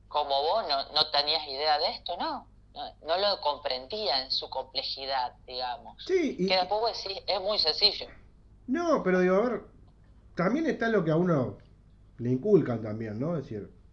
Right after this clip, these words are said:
Speaker 2: el, el blanco negro, el, el rosado o el celeste, que por, por decirte de alguna forma, ¿no?
Speaker 1: Sí.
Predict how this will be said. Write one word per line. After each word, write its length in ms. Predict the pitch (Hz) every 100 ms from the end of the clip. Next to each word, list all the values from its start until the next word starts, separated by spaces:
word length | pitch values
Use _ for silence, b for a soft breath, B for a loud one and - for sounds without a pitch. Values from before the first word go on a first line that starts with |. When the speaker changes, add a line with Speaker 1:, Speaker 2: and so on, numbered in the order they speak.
| - - -
Speaker 2:
el, 180 | 117 113
el 120 | 120 123
blanco 400 | 175 180 151 143
negro, 640 | 180 190 147 135 131 123
el, 340 | 120 113 110 b b b
el 180 | - 135
rosado 400 | 143 139 180 175
o 60 | 151
el 80 | 131
celeste, 600 | 131 156 185 - 131 117
que 140 | 120
por, 240 | 117 120 113
por 140 | 127
decirte 600 | 127 127 151 143 113 - - - - - - - -
de 80 |
alguna 240 | 123 151 147
forma, 360 | 170 151 120
¿no? 200 | 127 170 165 b b b b b - - -
Speaker 1:
Sí. 100 | -